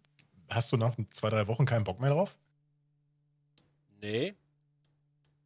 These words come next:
Speaker 1: Du bist aber auch in das Racing-Ding so langsam reingewachsen, ne? Du hast im Prinzip eigentlich mit einem Lenkrad angefangen und dann ist das
Speaker 2: Nee.
Speaker 1: gewachsen?
Speaker 2: Nee.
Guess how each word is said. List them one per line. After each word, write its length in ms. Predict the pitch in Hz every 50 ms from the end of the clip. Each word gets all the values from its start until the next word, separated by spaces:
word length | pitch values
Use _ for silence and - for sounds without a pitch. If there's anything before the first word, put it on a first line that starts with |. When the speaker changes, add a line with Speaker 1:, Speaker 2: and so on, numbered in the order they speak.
| _ - - - - - - -
Speaker 1:
Du 60 | 98
bist 180 | 120 - -
aber 100 | 185 185
auch 80 | - -
in 80 | 160 147
das 180 | 139 127 113
Racing-Ding 460 | 113 127 139 - 175 156 139 139 143
so 80 | 127 123
langsam 340 | 113 120 123 - - 131 117
reingewachsen, 520 | 110 123 147 131 104 85 85 - - - 98
ne? 160 | 113 143 139
Du 80 | 110
hast 220 | 98 127 - - -
im 120 | 127 117
Prinzip 440 | 120 - 123 - - 131 131 - -
eigentlich 400 | 107 110 123 135 - 131 - -
mit 100 | 120 117 - - _ -
einem 220 | 107 104 104 101
Lenkrad 340 | 92 104 117 - - 123 -
angefangen 520 | - 117 143 143 - - 147 147 151 147
und 100 | - 127
dann 140 | 127 127 131
ist 160 | 127 - -
das 180 | 123 - - - _ _ _ _ _ _ _ _ _ - - _ _ _ _ _ _ _ _ _ - - - - _ _ _ _ _ _ _ _ _ _ _ _ _ _ _ _ _ _ _ _ _ _ _ _
Speaker 2:
Nee. 240 | 98 101 90 - - -
Speaker 1:
gewachsen? 500 | - 101 104 127 - - 180 180 185 - _ - 104
Speaker 2:
Nee. 220 | 101 101 90 -